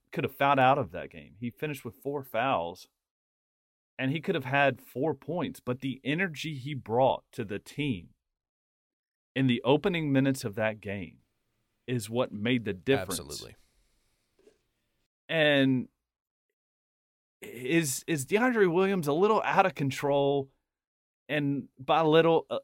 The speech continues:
Speaker 1: a little, I mean a lot, yes. Is he a little <laughs> bit like, is it like constantly watching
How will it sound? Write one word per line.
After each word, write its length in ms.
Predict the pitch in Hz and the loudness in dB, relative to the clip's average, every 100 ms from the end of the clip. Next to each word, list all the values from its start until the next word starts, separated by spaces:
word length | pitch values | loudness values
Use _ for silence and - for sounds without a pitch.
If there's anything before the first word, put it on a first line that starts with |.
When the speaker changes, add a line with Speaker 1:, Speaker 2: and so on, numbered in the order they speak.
| - | -6
Speaker 1:
a 120 | 101 | -2
little, 360 | 139 160 160 156 | 0 4 4 4
I 120 | 135 | 2
mean 200 | 135 131 | 2 2
a 120 | 107 | 2
lot, 320 | 120 135 139 | 4 4 4
yes. 540 | - 123 104 - - - _ _ _ _ - - | 2 0 0 -2 -10 -10 _ _ _ _ -20 -10
Is 180 | 160 165 | -8 -2
he 140 | 208 | 2
a 80 | 202 | 4
little 520 | 151 160 190 208 208 | 4 4 4 6 6
<laughs> 0 | |
bit 280 | 180 196 175 | 6 6 6
like, 340 | 143 156 160 143 | 6 8 8 6
is 280 | 165 156 | 0 2
it 120 | 175 151 | 2 4
like 240 | 160 151 - _ _ - | 2 0 -4 _ _ -8
constantly 680 | 147 147 151 - 147 147 | 0 0 0 -4 -2 2
watching 840 | 120 104 104 127 - 139 131 127 | 2 2 4 2 2 0 0 -2